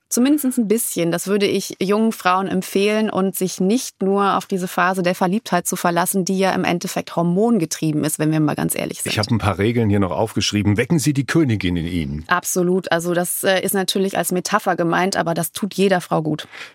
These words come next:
Speaker 2: Distanz beim Date.
Speaker 1: Distanz würde ich jetzt nicht sagen. Ich würde einfach sagen, sich nicht zu früh mit zu viel Enthusiasmus der Sache hinzugeben.
Speaker 2: Frosch gleich Prinz.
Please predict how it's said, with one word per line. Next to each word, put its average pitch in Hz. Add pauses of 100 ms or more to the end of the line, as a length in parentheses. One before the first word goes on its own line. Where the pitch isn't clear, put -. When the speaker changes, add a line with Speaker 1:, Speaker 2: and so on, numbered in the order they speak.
Speaker 2:
Distanz 120
beim 110
Date. - (420)
Speaker 1:
Distanz 254
würde 240
ich 226
jetzt 220
nicht 214
sagen. 185
Ich 190
würde 208
einfach 185
sagen, 175
sich 185
nicht 214
zu 214
früh 214
mit - (100)
zu -
viel 220
Enthusiasmus 185
der 180
Sache 165
hinzugeben. 156 (100)
Speaker 2:
Frosch -
gleich 120 (100)
Prinz. -